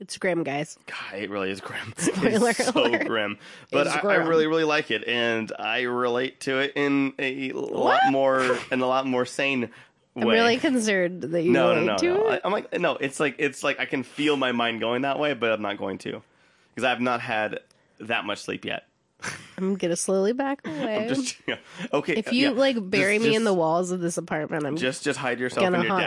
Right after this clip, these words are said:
Speaker 1: haunt you.
Speaker 2: pants. Just, just keep, just
Speaker 1: <laughs>
Speaker 2: lifting up your dad pants
Speaker 1: Where's
Speaker 2: all
Speaker 1: my
Speaker 2: until it's covering your eyes.
Speaker 1: My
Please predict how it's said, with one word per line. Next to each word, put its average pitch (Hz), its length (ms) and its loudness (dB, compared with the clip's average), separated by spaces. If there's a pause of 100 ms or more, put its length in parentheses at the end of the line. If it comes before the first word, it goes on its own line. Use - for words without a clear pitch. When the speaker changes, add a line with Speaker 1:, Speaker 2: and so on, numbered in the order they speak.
Speaker 1:
haunt - 20 -8
you. 160 160 -2
Speaker 2:
pants. 196 200 -2
Just, - 220 -10
just - 200 -10
keep, 113 180 -8
just - 260 -10 (180)
Speaker 1:
<laughs> 523 440 2
Speaker 2:
lifting 571 320 2
up - 100 -4
your - 120 0
dad - 200 0
pants - 140 -2 (160)
Speaker 1:
Where's - 20 2
Speaker 2:
all 359 60 4
Speaker 1:
my 320 340 0
Speaker 2:
until 370 260 -2
it's - 160 -8
covering 107 300 -4
your 117 140 -2
eyes. - 320 -6 (260)
Speaker 1:
My 370 320 2